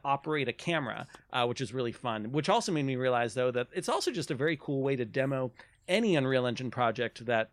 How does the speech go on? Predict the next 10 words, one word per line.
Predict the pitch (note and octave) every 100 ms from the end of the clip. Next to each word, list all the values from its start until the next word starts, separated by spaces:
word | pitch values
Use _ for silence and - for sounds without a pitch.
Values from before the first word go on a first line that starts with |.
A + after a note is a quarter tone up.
| -
any | B2+ A#2+
of | A#2
our | A2+
listeners | A#2+ - A#2+ A2
might | A#2 A2
have | A2 A2 A2+
and | A2+
wanna | A2+ A2+
show | - A#2+
off, | A2+ A2+